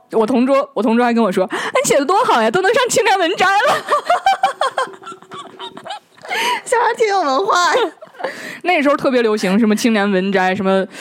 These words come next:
Speaker 2: 读者。
Speaker 1: 啊，对，对，对。
Speaker 2: <laughs> 你们那是青少年文摘。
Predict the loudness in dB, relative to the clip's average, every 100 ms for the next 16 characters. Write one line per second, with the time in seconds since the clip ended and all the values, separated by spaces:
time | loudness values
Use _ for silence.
0 | -6 -2 -2 -2 -4 -4 -4 0 0 0
1 | -4 -4 -4 -6 -10 -20 -6 -6 -6 -8
2 | -4 -2 -2 -2 -2 0 0 0 -2 -4
3 | -6 -4 0